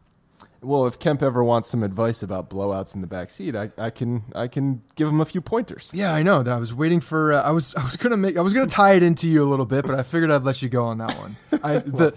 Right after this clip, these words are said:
Speaker 2: the commenters did it themselves. It's, it's
Speaker 1: Yeah.
Speaker 2: fine.
Speaker 1: I threw myself under the bus on that one.
Speaker 2: Yes, you did.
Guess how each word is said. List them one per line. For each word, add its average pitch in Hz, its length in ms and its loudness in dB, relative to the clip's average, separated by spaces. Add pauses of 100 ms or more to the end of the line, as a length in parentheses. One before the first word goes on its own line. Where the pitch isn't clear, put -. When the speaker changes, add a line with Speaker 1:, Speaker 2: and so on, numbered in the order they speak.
(160)
Speaker 2:
the 165 80 2
commenters 170 720 4 (240)
did 147 120 4
it 143 120 0
themselves. 110 540 -4
It's, 131 260 -10
it's 131 140 -10
Speaker 1:
Yeah. 117 40 -10
Speaker 2:
fine. 120 280 -8 (320)
Speaker 1:
I 131 120 2
threw 156 220 -4
myself 117 400 -4
under 98 180 -6
the 82 80 -12
bus 78 260 -10
on 92 120 -10
that 92 180 -8
one. 98 160 -8
Speaker 2:
Yes, 139 240 0
you 165 80 -2
did. 120 260 -6